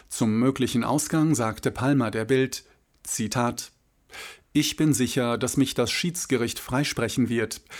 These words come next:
Mir werden ja Vorwürfe gemacht, die meine Absichten in ihr Gegenteil verkehren."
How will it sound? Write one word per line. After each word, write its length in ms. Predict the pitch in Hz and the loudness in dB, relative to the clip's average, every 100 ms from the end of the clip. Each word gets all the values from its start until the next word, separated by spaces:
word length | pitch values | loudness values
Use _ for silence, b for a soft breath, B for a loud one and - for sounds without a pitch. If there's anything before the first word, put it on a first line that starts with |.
| B B | B B
Mir 240 | 127 117 | 4 6
werden 260 | 123 123 123 | 2 2 2
ja 180 | 113 | 2
Vorwürfe 580 | 107 - 135 131 123 131 | -2 0 2 4 2 2
gemacht, 520 | 135 117 110 - - | 0 0 -2 -8 -4
die 120 | 233 240 | 0 2
meine 280 | 104 110 | 2 0
Absichten 640 | 117 143 - 123 - - 120 | -2 -4 -2 -2 -2 -2 0
in 200 | 135 135 | 2 0
ihr 180 | 151 147 | 0 0
Gegenteil 640 | 156 156 117 107 113 113 | -2 0 -2 -2 -2 -4
verkehren." 760 | 107 - 147 147 113 110 107 | -4 -6 -4 -2 0 -2 -6